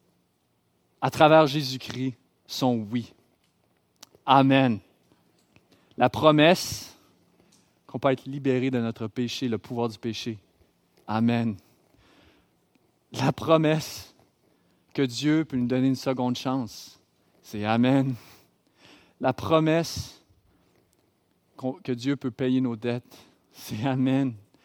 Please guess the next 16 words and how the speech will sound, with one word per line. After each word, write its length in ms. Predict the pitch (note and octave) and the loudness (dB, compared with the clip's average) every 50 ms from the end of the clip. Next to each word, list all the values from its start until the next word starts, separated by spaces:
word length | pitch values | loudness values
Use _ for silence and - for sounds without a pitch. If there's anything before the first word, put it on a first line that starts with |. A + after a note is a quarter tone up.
| _ _ - | _ _ -2
La 120 | C3 B2+ | -2 -2
promesse 680 | - - E3 D#3 D3 C#3+ D3 D#3+ D#3 - - - - _ _ _ _ _ _ - | 0 2 2 2 4 4 2 2 0 -4 -10 -16 -18 _ _ _ _ _ _ -8
qu'on 120 | - B2+ | -8 -6
peut 160 | - D3+ C#3+ | -2 0 -2
revenir 680 | C3 A#2+ C3+ C3+ B2+ B2 B2+ C3 C#3+ D#3 D3 B2+ - _ _ _ _ - | 0 2 2 2 2 2 0 0 0 -2 -4 -8 -12 _ _ _ _ -12
vers 300 | - B2+ C3+ C3 C3 C#3+ | -2 2 4 4 4 2
Dieu 420 | B2+ B2 B2 C3 C#3+ D3 D3+ D#3 - _ _ _ _ | -4 -6 -4 -4 -2 -2 -2 -6 -8 _ _ _ _
si 120 | - - | -6 -4
on 80 | B2 B2 | -4 -2
vient 160 | C3 C#3+ C#3+ | 0 0 0
avec 240 | C#3+ C#3 B2+ - C#3 | 0 0 -2 -2 -4
un 180 | C3 B2+ B2+ | -2 -2 0
esprit 600 | C3 C3+ - - - - D3 B2 C3+ D3 D3+ D3 _ _ _ _ _ _ _ - G3 A2 G#2+ G#2 - - _ _ - | -2 -2 -4 -6 -12 -12 -12 -10 -10 -12 -12 -12 _ _ _ _ _ _ _ -16 -14 -14 -14 -14 -18 -20 _ _ -6
humble, 420 | D3 C#3 C#3+ D#3 E3 D#3 C3+ A#2 - - - _ _ _ _ _ _ _ _ _ | -2 0 0 2 0 -2 -4 -6 -12 -16 -20 _ _ _ _ _ _ _ _ _
c'est 260 | - - C#3+ A#2+ A#2 | -10 -8 -6 -4 -2
amen. 480 | C#3 C3 B2+ B2+ C3+ C#3 C#3 C#3 B2 | -2 -2 -2 -2 -2 -2 -2 -4 -6